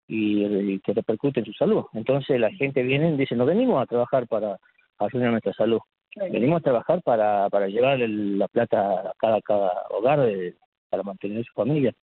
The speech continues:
Speaker 2: ¿Qué implica, Walter, que no estén trabajando ustedes, que no estén realizando sus tareas normalmente? ¿En qué repercute?
Speaker 1: Em, bueno, nos repercute también en la tranquilidad de todos los compañeros que no les gusta pasar ya esta situación.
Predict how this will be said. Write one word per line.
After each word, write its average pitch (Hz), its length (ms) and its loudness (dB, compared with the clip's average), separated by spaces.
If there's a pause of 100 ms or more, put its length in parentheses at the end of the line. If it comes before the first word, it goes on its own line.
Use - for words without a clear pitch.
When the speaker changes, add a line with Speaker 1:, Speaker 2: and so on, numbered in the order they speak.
Speaker 2:
¿Qué 302 100 -10
implica, 247 460 2
Walter, 196 400 2
que 196 140 0
no 202 120 2
estén 202 280 0
trabajando 180 720 0
ustedes, 175 460 0
que 180 120 0
no 180 80 2
estén 214 280 0
realizando 214 560 2
sus 185 120 -8
tareas 185 320 2
normalmente? 180 840 2
¿En 185 200 2
qué 233 120 2
repercute? 175 640 -4 (1000)
Speaker 1:
Em, 104 1000 -2
bueno, 120 300 0 (420)
nos 214 120 -6
repercute 143 500 0
también 135 260 2
en 110 240 0
la 92 100 -6
tranquilidad 127 560 0
de 113 100 -4
todos 170 260 0
los 180 80 -4
compañeros 135 560 0
que 107 240 -4 (520)
no 123 140 0
les 117 100 2
gusta 190 240 0
pasar 117 320 -2
ya 117 100 0
esta 104 160 -4
situación. 101 400 -4